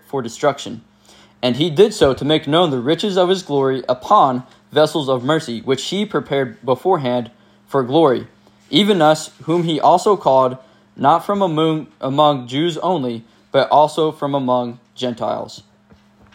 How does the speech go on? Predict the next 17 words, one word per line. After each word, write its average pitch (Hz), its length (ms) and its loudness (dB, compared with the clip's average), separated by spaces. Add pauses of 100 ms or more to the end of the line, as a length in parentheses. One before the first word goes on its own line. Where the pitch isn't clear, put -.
(2000)
God 160 320 6
is 170 160 -2
the 165 80 2
one 147 400 2 (1000)
who 139 180 -2
has 147 320 4
compassion 147 760 -2 (340)
on 131 200 0
whom 139 240 -4
he 143 60 -4
desires 127 640 0 (600)
and 123 320 -4
mercy 139 480 -2
on 120 200 -2
whom 127 260 -6
he 120 80 -6
desires. 107 580 -6